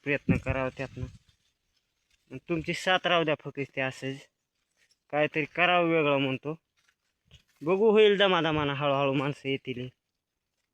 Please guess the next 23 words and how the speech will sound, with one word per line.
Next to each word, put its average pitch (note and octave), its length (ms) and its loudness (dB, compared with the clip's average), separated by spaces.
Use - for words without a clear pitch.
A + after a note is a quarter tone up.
घेऊ C#3+ 320 -2
मध्ये. C3+ 320 -4
करावं D3 340 0
काहीतरी C3+ 380 -4
नवी C3+ 240 -2
सुरुवात. C3 380 -10
ते B2 60 -12
आपलं C#3 360 -4
हाय D3 240 -4
ती - 180 -12
तर C#3+ 200 -4
काय C#3+ 220 -2
मग, C#3+ 180 -2
ज्या C#3+ 160 -2
दिवशी C#3+ 260 -2
माणसं D3 360 -4
नसतील D3 480 -4
त्या D3 120 -2
व्हिडिओमध्ये C#3 600 -2
तर C3 100 -8
सांगणारच C3+ 560 -6
राहिलेली C#3 420 0
भाग. C3 200 -6